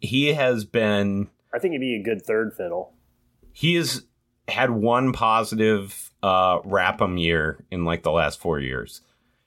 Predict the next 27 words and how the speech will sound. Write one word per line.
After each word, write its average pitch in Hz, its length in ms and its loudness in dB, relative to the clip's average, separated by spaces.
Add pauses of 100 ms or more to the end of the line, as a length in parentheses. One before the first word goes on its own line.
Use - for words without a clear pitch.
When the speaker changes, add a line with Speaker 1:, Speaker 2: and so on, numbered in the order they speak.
(160)
Speaker 1:
He's, 98 540 -2 (640)
he 117 220 0
is 135 140 2
an 123 100 0
empty 110 360 2
stats 85 380 0
all-star 71 460 0
to 65 80 -8
me. 71 360 -8 (1400)
But, 131 260 0
Speaker 2:
Yeah, 143 120 0
Speaker 1:
yeah, 135 60 2
Speaker 2:
I - 40 0
mean, 139 80 0
Speaker 1:
maybe 131 220 2
Speaker 2:
it's 139 60 -2
Speaker 1:
he 160 60 0
Speaker 2:
tough. 151 80 0
Speaker 1:
would 151 140 0
be 139 140 0
a 123 60 0
good 110 240 0
Speaker 2:
It's 101 60 -14
tough. 107 80 -4
Speaker 1:
third 92 220 0
fiddle, 80 280 0
Chris. 76 420 -2